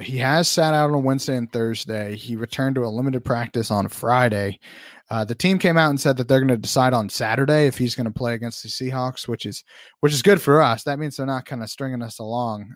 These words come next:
Uh, they should let us know on Saturday if he's out or not. Um, I, I think they're gonna play it safe, though. Uh, Matt Ryan does not miss a whole lot of games, so this is, he, he,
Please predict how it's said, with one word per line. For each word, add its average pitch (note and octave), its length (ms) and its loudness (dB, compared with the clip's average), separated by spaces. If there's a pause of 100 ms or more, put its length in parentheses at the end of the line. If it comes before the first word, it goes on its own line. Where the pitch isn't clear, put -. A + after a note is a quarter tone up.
Uh, G#2 200 -10
they A2+ 100 -10
should C3+ 240 -4
let A#2+ 140 -6
us - 160 -10
know B2 100 -6
on A2+ 140 -6
Saturday A2 320 -6
if G#2 100 -10
he's G#2 160 -14
out A2 220 -6
or G#2+ 60 -8
not. G#2 260 -8 (640)
Um, G#2+ 420 -2 (120)
I, B2 240 -6
I F3 120 4
think A#3+ 220 2
they're G3 100 4
gonna F3+ 140 4
play C#3+ 220 4
it A#2 100 -2
safe, B2+ 280 2
though. B2+ 380 4 (180)
Uh, G#2 300 -4 (300)
Matt D#3 200 2
Ryan D#3 320 2
does A#2+ 180 -4
not B2 220 -6
miss C3 180 -2
a A2+ 60 -6
whole A#2+ 160 -4
lot A2+ 100 -2
of G#2 80 -6
games, G#2+ 320 -6
so G#2+ 100 -6
this B2+ 220 -4
is, - 160 -6 (640)
he, - 180 -6
he, D3+ 280 -4